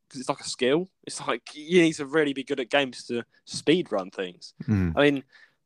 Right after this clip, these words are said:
Speaker 1: yeah. <laughs>
Speaker 2: But the, the, the thing is, like, if I was gonna speedrun something, I'd play it first and then speedrun, speedrun it afterwards.
Speaker 1: Exactly,
Speaker 2: Um,
Speaker 1: yeah.
Speaker 2: but a lot of speedrunners, like, I know some speedrunners.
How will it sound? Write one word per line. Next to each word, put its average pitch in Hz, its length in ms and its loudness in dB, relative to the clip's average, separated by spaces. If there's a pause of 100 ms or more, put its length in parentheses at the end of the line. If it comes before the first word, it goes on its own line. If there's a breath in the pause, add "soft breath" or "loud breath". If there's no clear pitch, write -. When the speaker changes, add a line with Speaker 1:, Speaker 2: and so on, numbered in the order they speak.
(160)
Speaker 1:
yeah. 127 340 -6 (140)
<laughs> - 0 - (120)
Speaker 2:
But 98 160 0
the, 110 120 8
the, 107 280 6
the 110 160 2
thing 110 200 2
is, 85 160 2
like, 90 180 -2
if 104 160 0
I 123 60 4
was 104 140 0
gonna 92 180 0
speedrun 85 380 0
something, 82 180 -2
I'd 80 120 0
play 120 200 6
it 143 80 4
first - 380 -4
and 87 160 2
then 85 80 0
speedrun, - 440 0
speedrun 87 380 4
it 82 60 0
afterwards. 82 500 -4 (360 loud breath)
Speaker 1:
Exactly, 107 400 2
Speaker 2:
Um, 82 120 6
Speaker 1:
yeah. - 140 0
Speaker 2:
but - 160 4
a - 20 8
lot 120 100 10
of 110 120 2
speedrunners, 87 420 4
like, - 120 0
I 92 120 8
know 85 200 6
some 85 160 -2
speedrunners. - 640 0